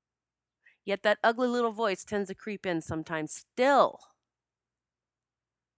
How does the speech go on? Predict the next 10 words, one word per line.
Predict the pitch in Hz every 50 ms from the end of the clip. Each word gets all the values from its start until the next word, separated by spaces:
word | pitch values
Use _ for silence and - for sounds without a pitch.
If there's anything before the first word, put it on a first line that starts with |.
| _ _ _ _ _ _ _ _ _ _ _ _
Fortunately, | _ - 240 247 240 - - 196 165 - - 139 139 87 135 _ _ _ _ _ _ -
I | 180 196
know | 214 226
exactly | 214 185 170 180 175 170 180 - 202 175
what | 165 147 - -
to | - 170
do. | 175 175 156 139 - -
I | - 180 175
recognize | 160 170 180 214 220 - - 247 214 247 240 220 220 226 208 214
it. | 240 240 -